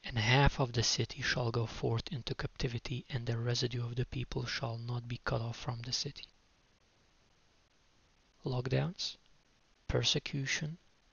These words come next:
imprisonment, seduction of woman. I mean, wo-, meaning, meaning, meaning, uh, woman being seducted by something that offered to them.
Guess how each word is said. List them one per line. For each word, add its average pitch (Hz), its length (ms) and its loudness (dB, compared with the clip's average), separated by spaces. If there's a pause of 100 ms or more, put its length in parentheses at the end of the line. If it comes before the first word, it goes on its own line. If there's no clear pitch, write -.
(420)
imprisonment, 127 1000 -2 (2250)
seduction - 540 2
of - 180 -4
woman. 120 300 -2 (2000)
I 135 40 -4
mean, 127 140 -4
wo-, 131 260 -2
meaning, 127 360 -2
meaning, 127 300 -2
meaning, 123 280 -2 (420)
uh, 120 280 0 (200)
woman 131 380 4
being 147 220 0
seducted 143 580 0
by 143 200 2
something 151 440 0
that 143 260 0
offered 147 360 0
to 160 80 -4
them. 156 240 -2